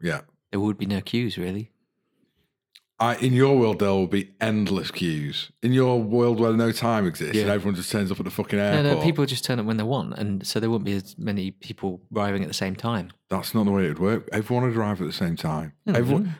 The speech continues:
Speaker 1: because what you find out is the average that the time that people want to arrive at things will mean that you'll get more crowds.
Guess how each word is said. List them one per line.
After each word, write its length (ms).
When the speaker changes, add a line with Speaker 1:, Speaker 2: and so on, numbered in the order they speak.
Speaker 1:
because 280
what 120
you 100
find 400
out 400
is 200
the 140
average 720
that 340
the 80
time 400
that 120
people 240
want 280
to 120
arrive 340
at 100
things 560
will 380
mean 280
that 200
you'll 140
get 220
more 280
crowds. 640